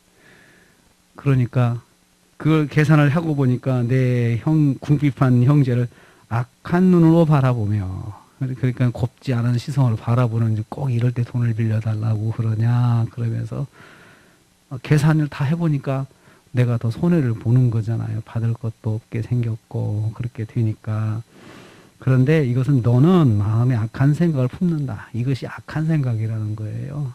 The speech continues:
이것이 악한 생각이다. 형제가, 형제가, 형제가 그렇게, 어, 상황이 그래서 이제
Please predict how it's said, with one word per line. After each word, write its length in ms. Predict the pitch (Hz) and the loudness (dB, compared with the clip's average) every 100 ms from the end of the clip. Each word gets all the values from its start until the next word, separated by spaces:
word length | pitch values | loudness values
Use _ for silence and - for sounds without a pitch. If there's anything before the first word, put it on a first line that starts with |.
| - | -10
이것이 300 | 104 113 - | -10 -10 -14
악한 320 | - - 139 | -12 -4 -2
생각이다. 840 | 127 123 113 113 117 123 123 120 110 117 _ _ _ _ _ _ _ _ | 0 0 -2 -4 -8 -10 -10 -12 -12 -16 _ _ _ _ _ _ _ _
형제가, 1300 | - 196 196 175 160 139 117 110 110 113 113 104 95 90 | 0 2 2 0 0 0 2 0 0 0 2 0 -2 -8
형제가, 800 | - 160 151 131 110 104 90 98 - _ _ _ _ _ _ - | -4 0 0 -2 -8 -8 -10 -14 -18 _ _ _ _ _ _ -6
형제가 460 | 196 196 165 139 | -2 0 0 -2
그렇게, 320 | 120 120 - | -4 -8 -6
어, 1080 | 117 113 _ _ _ _ _ _ - 101 101 117 | -4 -6 _ _ _ _ _ _ -20 -16 -16 -12
상황이 460 | - 180 156 135 | -4 0 2 0
그래서 520 | 117 117 113 113 180 233 _ _ _ _ _ - | -2 -4 -4 -4 -6 -8 _ _ _ _ _ -12
이제 480 | 117 117 107 104 107 | -8 -6 -6 -6 -10